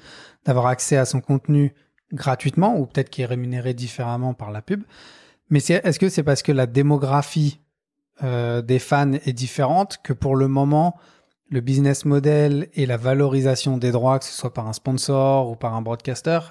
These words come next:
est différente, mais que potentiellement, et là c'est prédictif, dans dix, quinze ans, ces gens qui auront trente, trente-cinq ans, quarante ans, bah, seront peut-être plus intéressés par l'e-sport et auront plus de moyens potentiellement pour suivre.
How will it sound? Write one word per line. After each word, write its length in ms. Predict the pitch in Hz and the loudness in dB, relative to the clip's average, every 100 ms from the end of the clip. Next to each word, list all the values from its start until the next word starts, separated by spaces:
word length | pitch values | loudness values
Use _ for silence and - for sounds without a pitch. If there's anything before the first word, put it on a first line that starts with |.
| _ | _
est 100 | 151 | -2
différente, 560 | 139 135 156 135 - - - | 0 -2 0 -2 -4 -10 -2
mais 120 | 139 | 0
que 100 | 147 | 0
potentiellement, 800 | - 135 139 - 143 151 160 156 - _ _ _ _ - | -2 0 0 0 0 4 2 0 -8 _ _ _ _ 0
et 120 | 143 | 2
là 120 | 135 | 2
c'est 240 | 131 139 123 | 0 -4 -4
prédictif, 720 | - 123 123 - 208 214 - | -4 -6 -8 0 0 0 -4
dans 160 | 143 131 | -2 0
dix, 280 | 135 151 | 0 -2
quinze 260 | - 143 131 | 0 -2 2
ans, 200 | 185 240 - _ _ _ _ | 0 0 -8 _ _ _ _
ces 300 | - - 147 | -10 2 4
gens 260 | 147 170 160 | 4 4 2
qui 120 | 147 | 0
auront 200 | 131 131 | 0 0
trente, 460 | - 151 147 147 - | 0 2 2 2 -2
trente-cinq 480 | - 135 - 139 | -4 -4 -2 0
ans, 140 | 147 135 | 0 0
quarante 420 | - 113 120 117 | -2 -4 -4 -2
ans, 220 | 160 208 _ _ _ _ _ _ _ _ | 0 -2 _ _ _ _ _ _ _ _
bah, 180 | 147 131 | -4 -2
seront 280 | 117 131 127 | -2 -2 -4
peut-être 200 | - 135 | -4 -6
plus 140 | 147 | 0
intéressés 460 | 143 135 143 131 143 | 0 2 0 -2 -4
par 160 | 131 123 | -6 -6
l'e-sport 360 | 123 - 165 | -4 0 2
et 40 | 147 | 2
auront 260 | 117 117 | 0 -2
plus 220 | 113 135 | -2 -2
de 80 | 131 | 0
moyens 400 | 127 131 139 165 | 2 2 4 2
potentiellement 560 | 160 135 123 - 127 135 | 0 -2 -2 -2 -2 -2
pour 180 | 127 135 | -4 -6
suivre. 360 | - 123 104 | -4 -6 -6